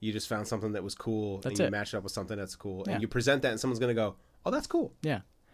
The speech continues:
Speaker 2: Yeah, like, I, I used to have this creative director that would fight me tooth and nail on everything.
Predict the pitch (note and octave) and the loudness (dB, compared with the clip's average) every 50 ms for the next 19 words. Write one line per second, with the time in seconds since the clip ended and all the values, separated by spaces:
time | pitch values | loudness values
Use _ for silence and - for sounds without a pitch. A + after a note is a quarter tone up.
0 | - - - _ C3+ C3 A#2+ A2 F#2+ B2 B2+ B2 A#2 - - - B2+ C3 C3 C3 | -20 -20 -10 _ 4 6 6 6 6 6 4 2 2 0 2 4 4 6 6 6
1 | C3+ C3 A#2+ - - - A#2+ A#2+ B2 B2+ B2+ A#2+ C3 C#3 C3 - B2+ B2 B2+ A#2+ | 4 4 2 0 -2 0 2 2 2 2 0 0 0 -2 0 0 0 2 2 2
2 | A#2+ A#2 - - - A2+ A2 G#2+ G2+ G#2 G2 G2+ - - G#2 G2+ - - G2 - | 0 -2 -2 -2 0 0 0 0 0 -4 -4 -4 -4 -6 -6 -6 -6 -8 -10 -6
3 | - A2 G#2 - G#2 G#2 G2+ - - A2+ G#2+ - G2+ G2+ G2+ G2 G2 F#2+ F#2+ F#2+ | -4 -4 -4 -4 -6 -10 -8 -6 -6 -6 -4 -4 -6 -6 -6 -6 -6 -6 -6 -8
4 | - - G#2 G2+ F#2 G2 F#2 - - F#2 F#2 | -6 -6 -6 -6 -4 -6 -8 -8 -8 -12 -10